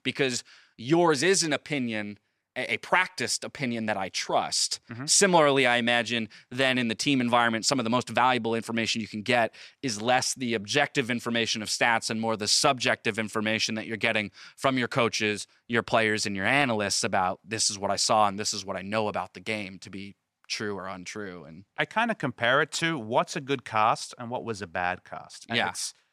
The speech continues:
Speaker 2: it's not often that you, you nailed everything and predicted everything. It's often the conversation and the things that got you there, like you, the work that you undertook, and then people can recognize the journey that you went on. And I think the off season was very much a journey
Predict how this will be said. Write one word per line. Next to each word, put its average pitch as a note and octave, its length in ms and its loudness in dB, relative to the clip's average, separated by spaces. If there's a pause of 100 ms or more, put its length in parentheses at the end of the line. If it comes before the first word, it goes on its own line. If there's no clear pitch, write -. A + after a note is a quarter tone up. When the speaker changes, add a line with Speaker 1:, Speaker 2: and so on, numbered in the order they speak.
(100)
Speaker 2:
it's - 220 -2
not E3+ 240 6
often C#3 420 2
that G#2+ 120 -4
you, G2+ 260 -8
you G2+ 100 -12
nailed G#2+ 360 -2
everything F#2+ 400 -6
and F2+ 100 -18
predicted A2 340 -8
everything. F#2 200 -4
It's - 100 -12
often C3 560 -4
the - 80 -14
conversation A#2+ 840 -4
and G2+ 160 -6
the F#2+ 60 -10
things A2 380 -10
that F#2+ 220 -10
got G#2 240 -4
you G2+ 140 -10
there, E2+ 260 -6
like - 160 -18
you, F#2+ 200 -14 (280)
the A2+ 80 -6
work B2+ 380 0
that - 160 -8
you G2+ 340 -8
undertook, G#2 640 -6 (340)
and A#2 160 -2
then G#2 340 -2 (180)
people C#3+ 180 -4
can A2+ 180 -6
recognize A2 500 -2
the G2+ 100 -8
journey G2+ 380 -4
that F#2 180 -10
you F#2 100 -12
went F2+ 180 -4
on. F2+ 200 -2
And F#2 80 -4
I - 20 -2
think E3+ 160 -6
the G2 80 -4
off G2 160 2
season G2+ 380 -4
was F#2 100 -10
very G2+ 280 -2
much G2 280 -2
a G#2 60 -10
journey G2 480 -6